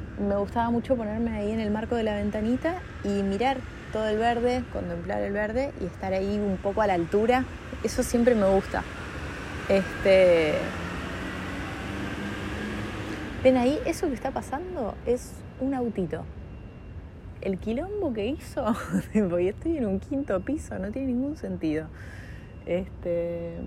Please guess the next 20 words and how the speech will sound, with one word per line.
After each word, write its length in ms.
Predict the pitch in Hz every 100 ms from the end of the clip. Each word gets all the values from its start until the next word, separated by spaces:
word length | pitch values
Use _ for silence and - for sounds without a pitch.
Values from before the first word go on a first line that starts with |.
| - 175 175 - -
pero 200 | 202 190
bueno, 240 | 196 185 180 - - - -
si 160 | -
hay 200 | 247 294
algo 120 | 349 294
que 100 | 180
me 120 | 170
gusta 320 | 220 - 269
es, 80 | 233
por 220 | - 190
ejemplo, 540 | 185 180 165 160 151 151 - - - - - - -
no 100 | 269
sé 60 | 320
si 100 | 311
se 100 | 175
acuerdan 500 | 160 208 254 233 175
cuando 400 | 165 165 156 151 - - - - -
uno 180 | 208 220
era 300 | 190 214 220
chiquite 680 | - 175 208 208 214 175